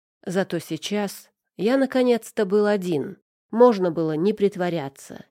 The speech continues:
не лгать себе самому и тем, кто был рядом. Я замер перед зеркалом,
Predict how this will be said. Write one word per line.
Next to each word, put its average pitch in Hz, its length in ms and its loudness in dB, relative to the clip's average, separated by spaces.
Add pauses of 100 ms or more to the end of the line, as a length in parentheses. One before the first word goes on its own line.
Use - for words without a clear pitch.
не 202 140 2
лгать 220 340 0
себе 170 320 -4
самому 170 600 -4 (380)
и 226 100 -4
тем, 254 280 0
кто - 220 -4
был 185 200 0
рядом. 151 460 -6 (300)
Я 185 260 2
замер 160 340 0
перед 156 340 -8
зеркалом, 190 560 -2